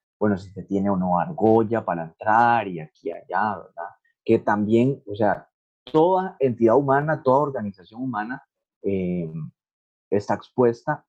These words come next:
a, ¿cómo es? A la corrupción, ¿verdad? Toda organización humana, desde el consejo de, de escolar, de una escuela cualquiera,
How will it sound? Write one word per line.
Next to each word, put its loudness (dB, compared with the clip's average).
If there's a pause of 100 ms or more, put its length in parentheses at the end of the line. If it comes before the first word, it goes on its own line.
a, 2 (480)
¿cómo -2
es? -2
A 2
la 0
corrupción, -2 (640)
¿verdad? -6 (460)
Toda 4
organización -2
humana, 4
desde 2
el 2
consejo 4
de, 0 (320)
de 2
escolar, 0
de -4
una -2
escuela 0
cualquiera, -2